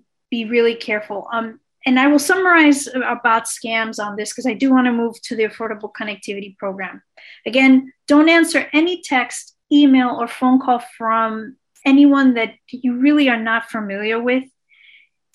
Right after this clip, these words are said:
If you pick up the phone and someone starts asking your personal infor-, information, like a bank account or your Social Security number, just hang up. Many people, um,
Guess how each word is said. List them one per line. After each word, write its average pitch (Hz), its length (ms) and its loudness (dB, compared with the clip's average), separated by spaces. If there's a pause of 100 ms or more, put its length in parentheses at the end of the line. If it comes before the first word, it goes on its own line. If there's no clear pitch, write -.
(100)
If 302 240 -2
you 294 160 4
pick 339 220 2
up 330 100 -2
the 302 100 2
phone 277 360 2
and 254 140 0
someone 254 400 0
starts 240 380 -6
asking 247 360 -4
your 208 220 -10
personal 220 500 -8
infor-, - 340 -14
information, 220 680 -6
like 208 140 -14
a - 180 -18
bank 247 220 -8
account 240 420 -4
or 220 40 -10
your 220 100 -10
Social 240 360 -10
Security 226 460 -10
number, 220 240 -6
just - 260 -14
hang 214 220 -8
up. 220 280 -6 (1080)
Many 311 380 6
people, 311 680 2
um, 214 380 -8